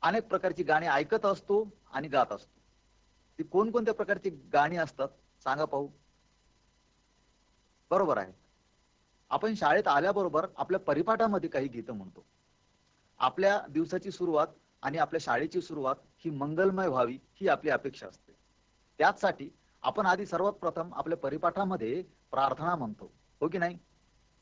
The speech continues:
आणि आपल्या परिपाठाची मंगलमय सुरुवात आपण त्या प्रार्थनेच्या माध्यमातून करत असतो.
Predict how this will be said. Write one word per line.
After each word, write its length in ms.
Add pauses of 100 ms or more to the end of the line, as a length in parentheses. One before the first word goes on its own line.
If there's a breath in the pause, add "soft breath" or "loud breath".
(720)
आणि 280 (100)
आपल्या 340
परिपाठाची 580
मंगलमय 460
सुरुवात 360
आपण 260 (120)
त्या 100
प्रार्थनेच्या 640
माध्यमातून 540
करत 220
असतो. 300